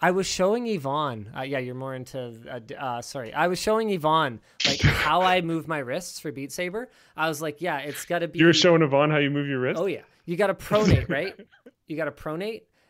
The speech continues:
Speaker 1: and instead
Speaker 2: Yeah.
Speaker 1: of kinda slicing like this, you know, instead of being like this, you gotta slice through like this. And she was like, "Oh." And then we actually got from there into working on her badminton swing.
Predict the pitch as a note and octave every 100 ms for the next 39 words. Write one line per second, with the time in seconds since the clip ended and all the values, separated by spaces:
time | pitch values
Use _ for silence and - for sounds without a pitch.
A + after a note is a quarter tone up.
0 | _ _ D#3 D3 C#3+ C#3+ D3+ - E3 E3
1 | D#3 C#3 _ _ _ _ D#3+ D3+ C3 -
2 | D3+ D3 E3 C#3 B2+ _ - B2+ E3+ A2
3 | - - _ _ _ C3+ C3 D#3+ - -
4 | C#3 C3 D3 C#3+ C3 - D#3 D#3+ - -
5 | B2+ C3+ B2 - - D3 - - E3 B2+
6 | - - B2 - - - - - D#3 D3
7 | C3+ F3+ E3+ C#3+ D#3+ D#3 _ _ _ _
8 | _ _ _ _ _ E3 F3+ A3+ A#3+ A#3
9 | G#3+ F#3+ E3+ D3+ C#3+ C3+ A#2+ G#2+ - _
10 | _ - F#3 G#3+ G#3+ G3 G3 G3+ G#3 F#3+
11 | D3 E3 G3 - F#3+ D3 E3 G3 D#3+ C#3+
12 | D#3+ D#3+ D#3 D3+ E3 G3+ E3+ E3 D#3+ B2+
13 | D#3 C#3+ C3 D3 G3 F#3+ - C3+ - B2+
14 | A2 G2